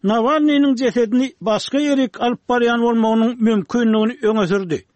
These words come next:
Navalny ekstremizm aýplamasy esasynda berilen on dokuz ýyl tutsaklygyn geçirmek üçin Goloýda şu türmäge geçirilipdi. Media Zona we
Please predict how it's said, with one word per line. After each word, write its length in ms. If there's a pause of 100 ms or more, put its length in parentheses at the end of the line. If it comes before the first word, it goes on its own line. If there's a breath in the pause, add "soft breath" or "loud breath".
(260 soft breath)
Navalny 680
ekstremizm 840
aýplamasy 680
esasynda 560
berilen 340 (260 loud breath)
on 280
dokuz 280
ýyl 180
tutsaklygyn 800
geçirmek 560
üçin 280 (240 loud breath)
Goloýda 520
şu 180
türmäge 460
geçirilipdi. 580 (320 loud breath)
Media 400
Zona 300
we 220